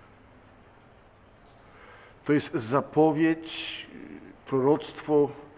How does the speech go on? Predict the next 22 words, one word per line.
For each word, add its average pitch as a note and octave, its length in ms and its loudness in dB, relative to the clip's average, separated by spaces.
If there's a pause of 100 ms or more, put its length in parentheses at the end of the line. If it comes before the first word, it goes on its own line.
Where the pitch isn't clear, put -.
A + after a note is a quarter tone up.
(300)
wielkich C3 380 0
nieszczęść, D3 840 0 (340)
które, C#3+ 300 2
e, C#3+ 120 8 (340)
dotknąć D3 720 0
muszą C3 480 -2
lud. A#2 200 -4 (1200)
Ale C3+ 200 2
lud C#3+ 260 2
żyje C#3+ 400 0
w - 80 -6
pewnej C#3 440 0
iluzji. A2+ 420 -6 (1300)
Zapamiętajmy C#3+ 800 2
sobie F2 280 -10 (100)
to. - 80 -16 (1500)
Ży-, B2+ 520 -4
lud E3+ 460 0
żyje C#3 380 2
w - 60 -6
pewnej B2+ 480 0
iluzji. - 500 -10